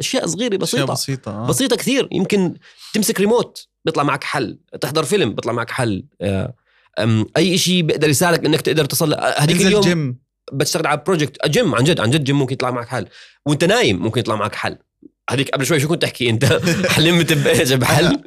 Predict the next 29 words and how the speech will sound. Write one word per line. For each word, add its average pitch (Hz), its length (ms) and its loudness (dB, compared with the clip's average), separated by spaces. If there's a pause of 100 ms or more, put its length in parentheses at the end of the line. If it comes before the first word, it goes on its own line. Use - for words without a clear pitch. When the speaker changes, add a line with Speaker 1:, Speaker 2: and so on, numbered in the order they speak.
Speaker 2:
أنا 160 120 2
بالنسبة 165 340 0
لي 147 320 -2
يعني 127 240 0 (340)
بجوز 147 440 0
الموضوع 151 380 2
إنه 131 180 2
بضحك 127 640 0
وإنه 131 240 2
يعني، 120 600 0
بس 117 220 -2
إنه 143 160 4
مرات، 151 440 0 (400)
مرات 175 220 2
الواحد 165 300 2
لما 151 100 2
يكون 147 180 -2
بفكر 143 300 -6
بالشغل 131 360 0
كتير، 135 260 -4
كتير، 127 260 -4
كتير، 127 480 -6 (380)
آه، 120 540 -6 (640)
بفجأة 139 680 2
ب-، 127 120 -2
يعني 117 560 0 (120)
بمرات 139 520 -2
بالحلم 147 400 0
بيكون، 147 360 -2